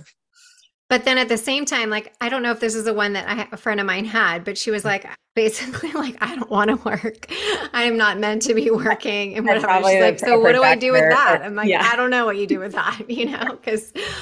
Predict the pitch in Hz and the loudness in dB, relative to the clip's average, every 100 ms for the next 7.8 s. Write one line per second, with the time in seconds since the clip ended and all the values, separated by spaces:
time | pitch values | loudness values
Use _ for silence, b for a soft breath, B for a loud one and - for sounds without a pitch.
0 | 311 - 233 226 226 226 208 196 190 - | -12 -2 2 4 4 4 2 2 0 -8
1 | - - - - 233 262 240 196 214 269 | -18 -20 -12 -10 -6 0 2 4 2 2
2 | 233 196 180 180 - 202 220 208 240 254 | 2 0 -2 -6 -6 -6 -2 -2 2 2
3 | 269 240 226 208 220 208 208 - 208 190 | 0 -4 -6 -6 -2 0 0 -4 -8 -6
4 | 190 214 202 240 214 214 196 190 190 180 | -4 -4 -4 -4 -4 -4 -6 -6 -6 -6
5 | 180 175 175 175 175 - 185 175 175 160 | -8 -8 -6 -6 -8 -8 -8 -6 -8 -12
6 | - _ _ _ - _ _ - 202 190 | -20 _ _ _ -20 _ _ 0 2 2
7 | 175 180 170 156 175 220 170 185 | -2 -2 -2 -2 -8 -6 -6 -8